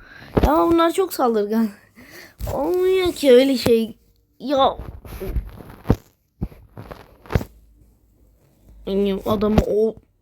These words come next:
mu çıktı gerçekten ya? Hop kardeşim, ne oldu? Beni öldürüyordun. Ha? Nerede? Hı? Ne oldu Ajda Pekkan?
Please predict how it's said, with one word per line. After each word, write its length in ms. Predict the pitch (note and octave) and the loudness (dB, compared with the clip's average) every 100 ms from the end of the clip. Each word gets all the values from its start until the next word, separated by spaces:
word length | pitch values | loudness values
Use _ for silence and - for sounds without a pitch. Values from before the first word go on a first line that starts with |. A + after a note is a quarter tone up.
| - - | -20 -10
mu 80 | G3+ | -8
çıktı 360 | - - - | -8 -14 -14
gerçekten 520 | F#3+ G3 F3+ G3 G3 F#3+ | -4 -4 -4 -8 -4 -4
ya? 280 | F#3 F#3 F3 - - - - - - - - | -2 -2 -4 -6 -14 -16 -14 -8 -8 -8 -6
Hop 420 | D#3+ A#3 D4 B3+ | 2 4 4 0
kardeşim, 500 | C#4 C#4 C4 C4+ G4 A4+ A#4+ | 2 4 4 2 4 2 2
ne 80 | D#4+ | 2
oldu? 360 | E4+ F#4 F#4+ G4+ A#4 C5+ A5+ _ - _ _ | 6 6 6 4 6 6 4 _ -20 _ _
Beni 260 | - C4+ F4 | -2 0 2
öldürüyordun. 680 | F#4 F4+ F4+ G4 G4 A#4 C5 _ _ - | 2 2 2 2 6 4 4 _ _ -6
Ha? 140 | - A#4 - - _ _ | 2 4 2 -14 _ _
Nerede? 500 | D4+ D#4+ F#4 A4 G#4+ C5 - - - | 0 4 6 4 4 2 2 -16 4
Hı? 300 | G#4+ E5+ - _ _ _ _ | 4 4 -4 _ _ _ _
Ne 120 | F4 G#4 | -2 4
oldu 420 | A4 A#4+ A#4+ G#4 | 6 6 6 4
Ajda 360 | F4+ F4 D#4+ B4 | 2 0 -2 0
Pekkan? 460 | A#4+ - B3 F#3 | 0 -2 -6 -8